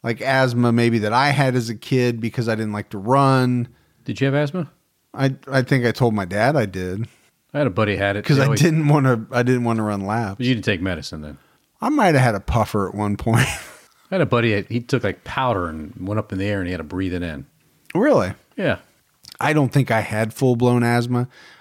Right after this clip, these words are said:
Speaker 1: I think I was lazy and I didn't wanna run. And I think I had some allergies that maybe was related to that as well. <laughs>
Speaker 2: Yeah.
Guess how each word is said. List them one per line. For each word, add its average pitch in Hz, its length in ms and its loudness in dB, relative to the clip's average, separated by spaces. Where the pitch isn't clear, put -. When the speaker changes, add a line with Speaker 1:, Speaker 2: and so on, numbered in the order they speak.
Speaker 1:
I 127 80 0
think 156 240 2
I 151 80 4
was 123 200 2
lazy 123 560 4
and 113 100 2
I 113 80 2
didn't 117 320 0
wanna 110 220 0
run. 110 680 0
And 123 120 0
I 135 80 4
think 202 200 0
I 196 60 2
had 160 200 0
some 117 120 -2
allergies 95 920 -4
that 107 120 0
maybe 107 500 2
was 101 680 -2
related 104 500 2
to 101 100 -2
that 92 200 -2
as 98 160 -8
well. - 500 -2
<laughs> - 20 -16
Speaker 2:
Yeah. 80 240 -14